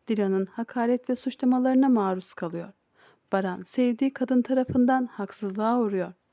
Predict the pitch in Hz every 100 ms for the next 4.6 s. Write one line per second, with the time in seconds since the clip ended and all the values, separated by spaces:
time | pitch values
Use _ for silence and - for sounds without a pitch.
0 | _ - _ 302 311 359 349 226 202 196
1 | 202 208 208 214 214 233 214 202 196 190
2 | 208 - 208 208 202 214 - 202 214 214
3 | 214 - 254 247 240 - 220 190 240 -
4 | 240 226 - 214 214 180